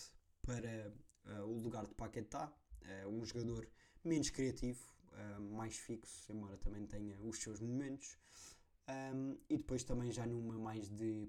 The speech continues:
poupança, acabaram por sair Vinícius Júnior, Richarlison, eh, e Neymar, ainda antes dos oitenta minutos, eh, e para os seus lugares entraram Antony,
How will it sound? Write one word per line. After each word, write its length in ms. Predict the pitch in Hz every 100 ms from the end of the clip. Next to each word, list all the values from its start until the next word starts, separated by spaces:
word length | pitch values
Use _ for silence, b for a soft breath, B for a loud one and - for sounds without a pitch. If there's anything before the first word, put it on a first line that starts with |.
| 107
poupança, 600 | 117 107 113 113 - 107 - b b b
acabaram 500 | 110 123 113 113 110
por 160 | 104 107
sair 280 | 117 113 107
Vinícius 440 | 113 117 - 110
Júnior, 380 | 110 120 120 110
Richarlison, 840 | - 107 - 117 113 113 - 107 - b b b -
eh, 260 | 113 104 -
e 100 | 123
Neymar, 480 | 120 117 120 127 123 - -
ainda 300 | 110 113 113
antes 200 | 110 104
dos 220 | 120 117
oitenta 360 | 110 110 104 107
minutos, 500 | 110 123 123 - - - - -
eh, 260 | 107 104 95
e 80 | 101
para 180 | - 101
os 100 | -
seus 160 | 113
lugares 380 | 101 107 101 101
entraram 480 | 101 98 101 101 - -
Antony, 540 | 123 113 117 120 113